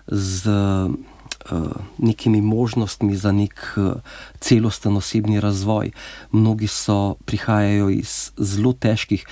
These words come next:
družinskih razmer in tako naprej. Skratka,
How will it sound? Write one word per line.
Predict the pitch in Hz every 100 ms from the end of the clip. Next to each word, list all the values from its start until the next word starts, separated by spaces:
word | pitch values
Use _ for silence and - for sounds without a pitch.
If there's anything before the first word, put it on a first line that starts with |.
| - -
družinskih | 113 107 110 107 123 120 - 101
razmer | 101 92 95 95 87 -
in | 101
tako | - - 98
naprej. | 95 - 98
Skratka, | - 113 123 110